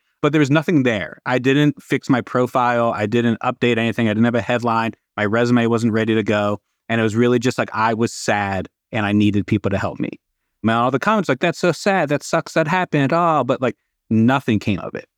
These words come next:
One random person, like, popped up in there that was just like, "Hey, here's an opportunity." And I applied and didn't get an interview. But then in January, I did it the way I should have. And I did exactly what you said. I did a, "Hey, I'm still looking. We're back in the new year.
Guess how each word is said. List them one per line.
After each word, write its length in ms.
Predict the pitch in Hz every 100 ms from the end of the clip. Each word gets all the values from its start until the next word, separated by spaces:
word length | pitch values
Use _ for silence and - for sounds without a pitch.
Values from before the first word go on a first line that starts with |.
| _ _
One 360 | 117 123 139 143
random 440 | 127 127 120 120
person, 340 | 120 98 - 107
like, 180 | 90
popped 300 | - 104 -
up 160 | 101 98
in 120 | 95
there 200 | 95 92
that 120 | 95
was 120 | 92 92
just 140 | -
like, 100 | -
"Hey, 180 | 190 170
here's 200 | 139 143
an 60 |
opportunity." 540 | 113 - - 104 104 101
And 120 | 98
I 20 |
applied 280 | 101 - 98
and 100 | 98
didn't 200 | 95 92
get 80 | 95
an 100 | 87
interview. 340 | 87 80 - - _ _ _
But 140 | 135 127
then 280 | 139 151
in 220 | 147 120 104
January, 960 | 101 120 123 139 127 107 98 92 - - _ _
I 80 | 104
did 260 | 98 117 104
it 140 | 101
the 80 | 110
way 160 | 104 98
I 80 |
should 280 | 95 - 101 -
have. 140 | - -
And 120 | 113
I 40 |
did 140 | 101 104
exactly 400 | 101 107 98 101
what 80 |
you 140 | 87 95
said. 240 | - 87
I 100 | -
did 240 | 95 101 92
a, 220 | 92 98 _ _
"Hey, 440 | - 131 127 113 104 _ _
I'm 220 | 117 120
still 240 | - 143 147
looking. 400 | 135 127 123 120
We're 120 | 98
back 260 | 110 110
in 80 | 127
the 60 | 123
new 80 | 131
year. 340 | 139 113 113